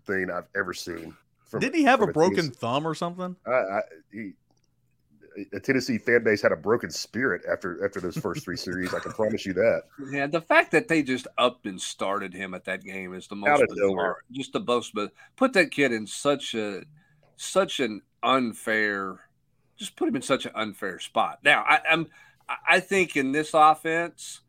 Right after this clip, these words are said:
Speaker 3: w-, with, with some reduced battle scars and not getting beat up all the time, I, I think J G could be a much better player than, than what we saw in his career at Tennessee.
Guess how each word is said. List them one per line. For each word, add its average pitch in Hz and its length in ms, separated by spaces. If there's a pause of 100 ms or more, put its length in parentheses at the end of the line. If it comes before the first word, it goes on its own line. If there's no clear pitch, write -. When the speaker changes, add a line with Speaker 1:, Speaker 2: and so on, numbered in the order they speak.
(500)
Speaker 3:
w-, 123 320
with, 127 340
with 123 340
some 123 340
reduced 131 480
battle 131 300
scars 131 560
and 107 100
not 123 220
getting 127 240
beat 123 240
up 127 260
all 123 220
the 127 60
time, 135 380
I, 113 100 (100)
I 123 100
think 120 240
J 117 220
G 113 320
could 110 200
be 110 120
a 107 40
much 107 280
better 104 180
player 104 560 (420)
than, 110 200
than 107 240
what 107 180
we 107 100
saw 101 340
in 98 60
his 101 200
career 98 380
at - 120
Tennessee. 95 720